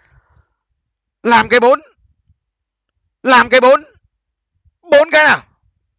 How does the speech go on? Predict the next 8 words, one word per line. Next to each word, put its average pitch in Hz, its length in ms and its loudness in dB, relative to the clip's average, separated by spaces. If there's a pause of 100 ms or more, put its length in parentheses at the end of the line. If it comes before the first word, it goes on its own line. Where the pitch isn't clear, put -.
(640)
Làm 208 260 -4
cái 226 100 -2
bốn 240 160 -4
đi 262 100 -8
xem 208 120 -6
nào. 131 140 -12 (960)
Bốn. 349 260 2 (1600)
Bốn. 226 420 -2